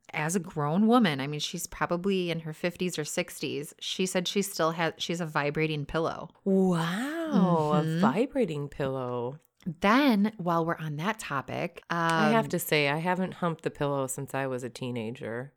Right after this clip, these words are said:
Speaker 1: <laughs> You don't have one in your closet?
Speaker 2: No.
Speaker 1: Bullsh-, I call bullshit.
Speaker 2: I
Speaker 1: I call
Speaker 2: don't, I
Speaker 1: so much
Speaker 2: swear.
Speaker 1: bullshit.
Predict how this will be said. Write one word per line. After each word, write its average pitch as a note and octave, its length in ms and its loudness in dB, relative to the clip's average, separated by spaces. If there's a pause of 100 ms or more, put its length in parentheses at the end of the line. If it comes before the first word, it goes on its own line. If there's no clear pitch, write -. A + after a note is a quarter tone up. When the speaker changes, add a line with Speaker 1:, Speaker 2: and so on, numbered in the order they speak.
(140)
Speaker 1:
<laughs> - 80 8 (960)
You E4 120 6
don't B3+ 140 4
have F#3+ 200 4
one G3+ 160 2
in F3 140 -4
your D#3+ 260 -2 (140)
closet? E3 600 0
Speaker 2:
No. D#3+ 720 -6
Speaker 1:
Bullsh-, D3 320 0
I G3+ 120 0
call D#3 220 0
bullshit. - 600 -6 (400)
Speaker 2:
I F3 60 -2 (100)
Speaker 1:
I G3 140 6
call C#4 220 6
Speaker 2:
don't, - 120 0
I E3+ 80 4
Speaker 1:
so E3+ 220 6
much F3 180 6
Speaker 2:
swear. B2+ 300 2
Speaker 1:
bullshit. C3+ 360 -2